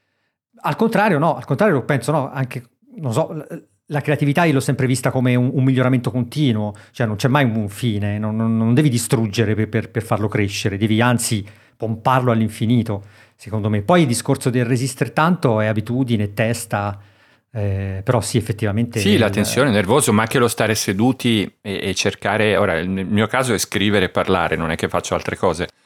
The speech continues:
Speaker 2: ma, mm, la fatica delle mani mentre scrivi, ecco, però non è la fatica, è div-, è
Speaker 1: Esatto,
Speaker 2: diverso
Speaker 1: sì,
Speaker 2: da
Speaker 1: sì.
Speaker 2: studiare, cioè studiare fa fatica, mm, nel senso è faticoso, bruci un sacco di energia, ti devi concentrare, devi entrarci dentro e dopo un po' non ne puoi più, ti devi fare una pausa, ti devi alzare,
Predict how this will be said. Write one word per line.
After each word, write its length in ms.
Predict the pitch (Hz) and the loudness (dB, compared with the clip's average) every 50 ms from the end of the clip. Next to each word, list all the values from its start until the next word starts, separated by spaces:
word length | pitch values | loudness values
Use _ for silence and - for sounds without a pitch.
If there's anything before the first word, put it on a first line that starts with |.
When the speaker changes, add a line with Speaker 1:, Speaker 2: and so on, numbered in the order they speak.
| _ _ _ _ _ _ - | _ _ _ _ _ _ -4
Speaker 2:
ma, 340 | 104 101 98 95 92 - 92 | -2 0 0 0 0 -2 0
mm, 480 | 104 98 95 92 87 - 71 104 104 98 - - | -2 -2 -2 -2 -4 -4 -4 -2 -2 -2 0 0
la 80 | 101 | -2
fatica 400 | 98 - - 95 - 123 - 117 | 0 0 -2 -2 -2 0 0 0
delle 180 | 101 101 90 87 | 0 2 0 0
mani 240 | 82 92 95 101 98 | 0 0 2 2 2
mentre 280 | 92 90 90 - 85 | 2 0 -2 -4 -6
scrivi, 400 | - - - 110 117 107 85 85 | -10 -6 -2 0 0 0 2 2
ecco, 280 | 87 85 85 - - 82 | 0 -2 -2 -4 -6 -6
però 380 | 78 - 87 90 107 104 101 - | -4 -2 0 2 4 4 2 2
non 180 | - 82 80 78 | 0 -2 -4 -2
è 60 | 90 98 | 0 -2
la 80 | 92 | -2
fatica, 500 | - - - - 98 85 - 85 - - _ | -2 -6 -8 -8 -8 -4 -4 -6 -6 -6 _
è 140 | - 117 120 | -4 -2 0
div-, 140 | 131 151 143 | 0 0 0
è 60 | - | 2
Speaker 1:
Esatto, 120 | - 139 | 2 4
Speaker 2:
diverso 340 | 147 165 196 233 - - - | 4 4 4 4 2 2 2
Speaker 1:
sì, 60 | - | 2
Speaker 2:
da 60 | 135 | 2
Speaker 1:
sì. 80 | - - | 0 0
Speaker 2:
studiare, 500 | - 123 - 139 139 98 87 82 82 85 | -2 0 0 2 2 2 0 -2 -2 -4
cioè 160 | 85 - 113 | -2 -2 -2
studiare 440 | 95 - - 131 135 190 277 269 - | -2 -2 -2 0 0 0 2 0 0
fa 120 | - - | 0 -2
fatica, 560 | 90 - 90 - - 85 - - 80 76 - - _ _ _ _ - | -2 -2 -4 -4 -4 -6 -4 -2 -2 -4 -4 -6 _ _ _ _ -12
mm, 260 | 82 80 - - 98 | -10 -8 -8 -8 -4
nel 100 | - - 85 | -4 -2 -2
senso 280 | - - 90 - - | 0 0 0 0 0
è 40 | 92 | -2
faticoso, 680 | - 101 85 - - - 107 98 85 78 80 82 76 76 - | -2 -2 -6 -6 -2 2 2 2 2 2 0 -2 -4 -4 -6
bruci 300 | 87 82 - 87 - - | -6 -4 -4 -4 -4 -4
un 40 | - | -6
sacco 280 | - - 85 - - 87 | -4 -4 -6 -2 -2 0
di 80 | 85 | 0
energia, 340 | 85 85 82 85 82 90 87 85 | 0 0 -2 -2 0 0 0 0
ti 120 | - 87 | 0 -2
devi 160 | 85 85 87 | -4 -2 -4
concentrare, 960 | - - 90 85 - - 156 87 - - 90 92 98 98 95 101 95 90 - - _ _ _ _ _ _ _ | -4 -4 -2 -2 -2 0 -2 -2 -2 -2 0 0 2 2 2 2 0 0 -2 -6 _ _ _ _ _ _ _
devi 140 | - 90 85 | -8 -4 -2
entrarci 520 | 87 85 - 87 85 82 - - - - 85 | -2 -2 -2 -2 -2 -2 0 0 0 0 2
dentro 720 | 85 85 95 98 95 92 - - 95 92 92 90 85 80 | 2 2 4 4 2 0 0 2 2 4 4 4 4 2
e 100 | 82 80 | 2 0
dopo 180 | 82 78 - | -2 -6 -6
un 80 | 85 78 | -8 -4
po' 120 | - 90 90 | -2 0 2
non 140 | 98 95 | 2 2
ne 80 | 82 78 | 0 0
puoi 160 | - - 80 - | -2 -4 -8 -8
più, 240 | - - 80 92 98 | -6 -2 0 0 0
ti 120 | - 90 | 0 -2
devi 160 | 80 78 71 | -4 -4 -4
fare 180 | 69 - 78 73 | -4 -4 -4 -2
una 140 | 73 71 76 | -2 -4 -4
pausa, 380 | - 73 71 85 98 80 78 | -4 0 0 2 2 0 -2
ti 120 | 73 - 78 | -6 -6 -6
devi 180 | 76 76 78 | -6 -4 -4
alzare, 560 | 76 78 - - - 80 80 85 90 87 80 | -4 -4 -4 -4 -2 0 2 2 2 2 0